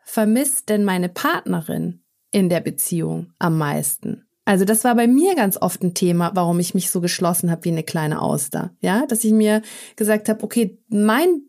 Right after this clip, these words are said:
Bedürfnis wird auch nicht befriedigt und das war ein ganz anderes, das ich gebraucht hätte,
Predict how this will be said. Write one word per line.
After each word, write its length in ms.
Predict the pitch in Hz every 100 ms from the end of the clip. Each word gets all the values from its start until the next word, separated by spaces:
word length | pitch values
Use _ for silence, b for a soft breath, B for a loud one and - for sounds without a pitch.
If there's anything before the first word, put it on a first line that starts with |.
| -
Bedürfnis 840 | 220 196 190 185 190 165 165 -
wird 140 | 196 -
auch 140 | 254
nicht 200 | 285 277
befriedigt 680 | 208 - - 170 165 170 -
und 140 | 202
das 140 | 208 208
war 100 | 190
ein 140 | 190
ganz 220 | 190 190 -
anderes, 600 | 220 339 208 151 151 - B B B _ -
das 180 | 160 -
ich 240 | 330 330
gebraucht 540 | - - 170 170 - -
hätte, 400 | 165 - 175